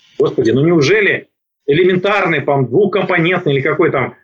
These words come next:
в смысле, из, из двух элементов состоящее вещество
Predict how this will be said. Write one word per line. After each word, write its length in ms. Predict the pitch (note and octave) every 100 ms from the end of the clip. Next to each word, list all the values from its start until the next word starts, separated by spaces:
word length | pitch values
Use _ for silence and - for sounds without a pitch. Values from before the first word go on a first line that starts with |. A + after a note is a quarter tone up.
| _
в 60 |
смысле, 340 | - C#3+ D3 C3+
из, 100 | B2+
из 260 | C3 A#2
двух 300 | A#2 F#3+ F3+
элементов 540 | D3 D3+ E3 F3 C#3+ B2
состоящее 580 | C#3 D#3 D#3+ C#3 C#3 C3
вещество 760 | C3 - D#3 G3 A#3+ C4+ -